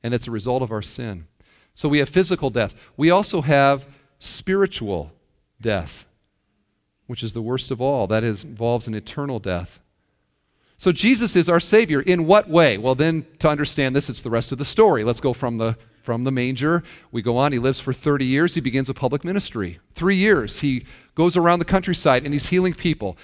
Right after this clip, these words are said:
And people are coming to him in droves. I mean, if Jesus was speaking here, it'd be,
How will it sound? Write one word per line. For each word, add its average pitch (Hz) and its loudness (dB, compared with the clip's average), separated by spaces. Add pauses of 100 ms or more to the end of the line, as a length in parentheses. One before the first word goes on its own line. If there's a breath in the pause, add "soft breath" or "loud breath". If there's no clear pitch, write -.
(140 loud breath)
And 139 -4
people 202 2
are 147 2
coming 196 2
to 170 4
him 156 0
in 143 -2
droves. 139 2
I 147 0
mean, 143 0
if 127 -6
Jesus 196 0
was 156 -2
speaking 190 -2
here, 190 4 (220 loud breath)
it'd 160 2
be, 151 -2